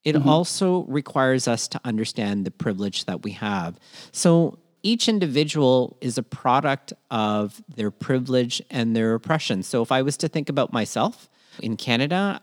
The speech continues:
Speaker 1: I may be oppressed as a gay man of color. So being a gay man and being a person of color, sure, those are two ways that I'm oppressed. But I also have privilege,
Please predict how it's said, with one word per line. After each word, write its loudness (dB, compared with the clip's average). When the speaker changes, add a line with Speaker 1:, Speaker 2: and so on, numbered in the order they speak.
Speaker 1:
I 2
may 2
be 0
oppressed -4
as -6
a -2
gay -2
man 0
of -10
color. -2
So -8
being -4
a -4
gay 0
man 2
and 0
being 0
a -4
person -6
of -10
color, -2
sure, -2
those -4
are -4
two -8
ways -2
that -6
I'm -6
oppressed. -4
But 0
I 2
also -2
have -2
privilege, -2